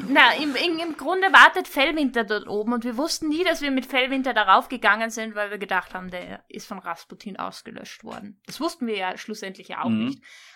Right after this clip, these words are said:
Speaker 1: Aber an sich weise würde das die Szene erklären, warum, äh, Osiris zu ihm kommt und ihm sagt,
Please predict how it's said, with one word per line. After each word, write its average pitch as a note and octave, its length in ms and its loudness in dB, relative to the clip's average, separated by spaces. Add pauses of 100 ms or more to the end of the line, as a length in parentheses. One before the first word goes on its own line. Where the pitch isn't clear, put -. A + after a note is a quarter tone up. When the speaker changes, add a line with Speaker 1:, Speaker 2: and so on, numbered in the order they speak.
Speaker 1:
Aber A3 300 -2 (240)
an C#4+ 200 4
sich F4+ 200 -4
weise C#4+ 380 2
würde D4 180 -4
das C4+ 260 -6
die A3 140 -12
Szene C4+ 320 -8
erklären, A3+ 480 -4
warum, A3 480 -10
äh, F#3+ 480 -6
Osiris C#4 640 -4
zu A3+ 160 -6
ihm G#3+ 320 -6
kommt F3+ 500 -6
und F#3 140 -14
ihm G3 140 -10
sagt, E3 380 -10